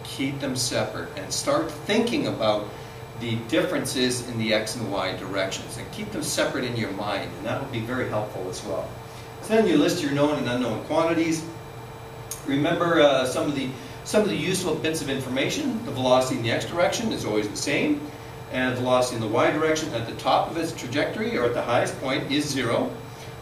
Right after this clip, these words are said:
Um, and the, uh, the velocity at the launch and the velocity at impact will be the same as long as they're at the same, uh, height. And then, uh, plan how you proceed. You'll look, check, check out your equations,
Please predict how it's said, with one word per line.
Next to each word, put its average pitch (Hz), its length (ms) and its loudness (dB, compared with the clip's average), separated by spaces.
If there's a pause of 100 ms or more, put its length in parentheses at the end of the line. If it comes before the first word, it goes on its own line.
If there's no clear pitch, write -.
(120)
Um, 147 560 6
and 208 360 2
the, 190 340 0
uh, 185 340 2
the 139 100 -4
velocity 165 880 2 (400)
at 131 320 -2
the 127 260 2
launch 123 680 4 (180)
and 131 320 -2
the 120 60 -2
velocity 135 680 2
at 113 240 -2
impact 196 600 -2 (220)
will 123 120 -4
be 123 120 0
the 110 100 0
same - 360 0
as 139 140 0
long 139 240 4
as 120 120 -2
they're 117 120 2
at 104 160 2
the - 80 -8
same, 110 360 -4
uh, 92 280 -2
height. - 300 0 (920)
And 151 100 2
then, 156 220 4
uh, 147 360 4
plan 175 280 6
how 160 120 8
you 143 200 6
proceed. 131 460 0 (120)
You'll 120 180 4
look, 127 260 -2
check, - 400 0
check - 260 0
out 127 180 2
your 123 100 -4
equations, 143 600 2